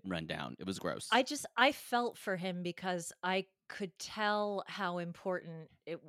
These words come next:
Speaker 2: it was for him to, to want to, like, for it to be romantic and
Speaker 1: I, and I think the thing about it is, I think he realized halfway through that she's here for him.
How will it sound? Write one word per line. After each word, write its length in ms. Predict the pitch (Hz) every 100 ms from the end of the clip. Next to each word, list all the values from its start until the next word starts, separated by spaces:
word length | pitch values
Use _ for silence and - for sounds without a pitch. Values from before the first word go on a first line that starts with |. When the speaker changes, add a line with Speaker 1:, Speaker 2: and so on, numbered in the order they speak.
| -
Speaker 2:
it 140 | 170 160
was 320 | 165 156 -
for 160 | - 160
him 260 | 165 156 151
to, 340 | 165 156 147 147 _ _ -
to 120 | -
want 380 | 165 160 170 - -
to, 100 | 165
like, 400 | 156 151 - - - _ _
for 100 | -
it 120 | 185 -
to 100 | 180
be 120 | 180
romantic 880 | 160 165 160 170 165 - 160 151 -
and 160 | 151 147
Speaker 1:
I, 180 | 147 196 - _ - - - - -
and 120 | 170
I 100 | 208
think 400 | 208 269 285 - - -
the 100 | 180
thing 200 | 262 277
about 160 | 240
it 100 | 202
is, 320 | 214 240 160 -
I 80 | 147
think 240 | - 202
he 160 | - 233
realized 560 | 185 202 208 151 127 -
halfway 460 | 147 147 - 139
through 380 | 135 156 160 139
that 260 | 113 104 90 _ _ _ _
she's 320 | - - 175 170
here 180 | 175
for 160 | 156 143
him. 440 | 113 180 147 -